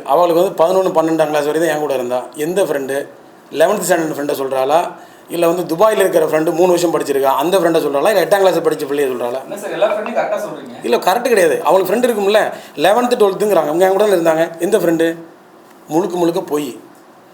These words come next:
Speaker 1: தோழியை வந்து, உடனே அவ தோழி எங்க இருக்கா? இவ கூட்டு வந்த மாதிரி. இவ இருந்ததே ஒன்றரை வருஷம். என் கூடவே இருந்து, என்கிட்டவே பலகாரங்கள்லாம் எடுத்துக்கிட்டு,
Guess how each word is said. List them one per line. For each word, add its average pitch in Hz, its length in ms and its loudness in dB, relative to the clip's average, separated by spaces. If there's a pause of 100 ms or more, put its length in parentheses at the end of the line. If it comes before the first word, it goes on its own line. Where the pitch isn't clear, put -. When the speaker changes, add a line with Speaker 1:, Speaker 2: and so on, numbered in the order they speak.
(220)
Speaker 1:
தோழியை 233 480 4
வந்து, 220 340 2
உடனே 202 160 2
அவ 196 120 6
தோழி 214 240 2
எங்க 202 160 4
இருக்கா? 165 260 4 (420)
இவ 190 200 2
கூட்டு 180 220 0
வந்த 180 180 2
மாதிரி. 160 280 0
இவ 226 140 2
இருந்ததே 262 480 2
ஒன்றரை 226 360 2
வருஷம். 180 360 0 (960)
என் 160 320 2
கூடவே 208 340 6
இருந்து, 190 520 0 (320)
என்கிட்டவே 202 640 2
பலகாரங்கள்லாம் 190 540 4
எடுத்துக்கிட்டு, 165 440 -2